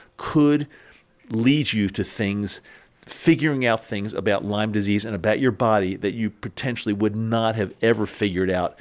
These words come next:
had you not microdosed. That's my feeling on that. So I think there would be some real positive benefits from that. But as far as the magic mushrooms actually, like, just eradicating all of the things that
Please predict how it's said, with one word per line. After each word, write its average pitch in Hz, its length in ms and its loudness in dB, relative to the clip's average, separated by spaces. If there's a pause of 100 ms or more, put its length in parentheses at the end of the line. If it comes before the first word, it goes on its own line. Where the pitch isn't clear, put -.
(120)
had 92 180 -4
you 92 100 -4
not 87 260 -4
microdosed. 87 500 -6
That's 127 220 -2
my 131 100 2
feeling 110 380 2
on 101 120 -2
that. 95 120 -2
So 107 140 -2
I 104 40 -2
think - 220 -4
there 123 120 4
would 101 200 -4
be 107 100 -4
some 98 380 -8
real 127 220 2
positive 131 600 -2
benefits 123 420 0
from 127 160 -6
that. 120 200 -2 (240)
But 143 120 4
as 139 80 0
far 190 300 4
as 147 180 0 (680)
the 120 60 -4
magic 123 280 0
mushrooms 113 340 -2
actually, 113 340 -2
like, 101 320 -2 (340)
just 113 220 -6 (600)
eradicating 113 1040 2
all 101 200 -2
of 92 100 -8
the 95 260 -4 (380)
things 120 360 -2
that 110 140 0